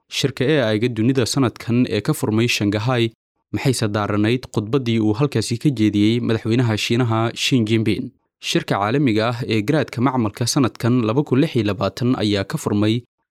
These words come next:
magaalada Shanghai, waxaana furitaankiisa ka qayb galay Xi Jinping, madaxweynaha Shiinaha.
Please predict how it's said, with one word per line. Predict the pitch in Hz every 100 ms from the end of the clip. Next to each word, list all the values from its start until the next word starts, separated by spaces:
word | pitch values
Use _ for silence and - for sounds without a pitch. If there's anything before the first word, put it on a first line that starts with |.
| -
magaalada | 107 104 113 120
Shanghai, | 113 123 110 107 110 - _ _ _
waxaana | 127 135 127
furitaankiisa | - 120 180 120 113 113
ka | -
qayb | 165 110 101
galay | 113 127
Xi | - 160 110
Jinping, | 107 120 131 113
madaxweynaha | 117 110 117 131 113
Shiinaha. | - 117 113 -